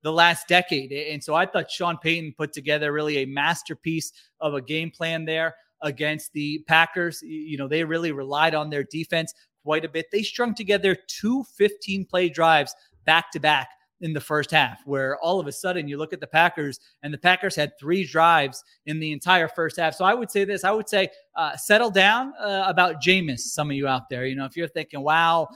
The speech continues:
uh, Jameis Winston is all of a sudden a new quarterback with Sean Payton, he's gonna throw for five thousand yards and have a low interception rate." Uh, I did not personally see that. I saw them saying, "All right, you know, we're not gonna ask you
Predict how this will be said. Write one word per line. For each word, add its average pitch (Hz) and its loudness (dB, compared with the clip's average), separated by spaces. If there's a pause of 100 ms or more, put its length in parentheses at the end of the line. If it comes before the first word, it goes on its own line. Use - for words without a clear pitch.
(180)
uh, 135 -6 (100)
Jameis 165 -4
Winston 156 -4
is 135 -6
all 156 2
of 147 -8
a 135 -8
sudden 156 -2
a 135 -6
new 160 -8 (100)
quarterback 160 2 (240)
with 156 -8
Sean 156 -4
Payton, 160 -6
he's 156 -12
gonna 147 -6
throw 147 -6
for 139 -16
five 160 0
thousand 151 -2
yards 151 2
and 147 -12
have 135 -4
a 135 -8
low 156 -2
interception 156 -10
rate." 160 -6 (260)
Uh, 151 4
I 175 6
did 196 -4
not 190 0 (180)
personally 190 0 (240)
see 185 4
that. 131 0
I 151 6
saw 160 2
them 156 0
saying, 156 -2
"All 165 -2
right, 139 -2
you 139 -12
know, 139 -8
we're 151 -6
not 196 0
gonna 175 -6
ask 156 -4
you 165 -2